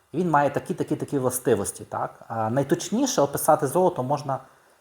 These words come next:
кількістю протонів в ядрі. Тобто, якщо у вас в ядрі хімічного елементу є певна кількість протонів, я зараз не пам'ятаю, яка саме, е, це треба глянути в, е, періодичну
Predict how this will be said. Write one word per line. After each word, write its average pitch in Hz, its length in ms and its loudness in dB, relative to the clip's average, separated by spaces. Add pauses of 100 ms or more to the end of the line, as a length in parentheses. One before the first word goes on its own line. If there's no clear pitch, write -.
(140)
кількістю 156 440 -6
протонів 185 680 2
в 117 260 0
ядрі. 113 340 -2
Тобто, 110 240 -6
якщо - 240 2
у 165 40 6
вас - 320 2
в 120 360 0 (300)
ядрі 120 460 -2
хімічного 127 500 -6
елементу 113 360 2
є 117 160 -2
певна 123 280 4
кількість 131 300 -10
протонів, 202 360 2
я 139 60 -2
зараз 131 260 -2
не 117 40 -12
пам'ятаю, 110 300 -8
яка - 120 -14
саме, - 260 -8 (840)
е, 107 200 -2
це - 60 -16
треба 113 200 2
глянути 113 320 4
в, 110 220 -8
е, 104 380 2
періодичну 110 540 -2